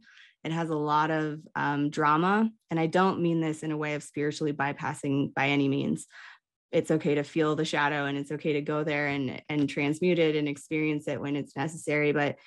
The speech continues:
it's also really important to recognize what's yours and what's not yours,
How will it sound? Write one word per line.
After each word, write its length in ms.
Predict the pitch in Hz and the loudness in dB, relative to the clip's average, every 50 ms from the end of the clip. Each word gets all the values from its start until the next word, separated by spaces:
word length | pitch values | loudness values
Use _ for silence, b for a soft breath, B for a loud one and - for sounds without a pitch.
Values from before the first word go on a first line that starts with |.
| B B B _ | B B B _
it's 120 | 175 170 | 0 4
also 240 | 175 180 185 185 220 | 4 4 6 6 6
really 300 | 208 190 185 185 190 196 | 6 6 8 6 6 6
important 380 | 185 175 175 175 165 - 156 180 | 4 2 0 -2 -2 -2 -2 -2
to 60 | 175 | 0
recognize 520 | 160 156 165 170 180 175 170 160 160 156 156 | 0 0 0 0 -2 -2 -2 -2 -2 -2 0
what's 300 | 156 156 170 170 - - | 0 -2 -2 -2 -6 -4
yours 500 | 180 175 170 170 165 165 165 165 160 165 | 0 2 4 4 4 4 2 2 0 0
and 100 | 156 156 | -2 -2
what's 220 | 156 151 151 - | -2 -2 -4 -6
not 180 | - 151 - - | -6 -6 -6 -4
yours, 460 | - 147 151 156 151 147 147 156 | -4 -4 -2 -2 -2 -2 -4 -6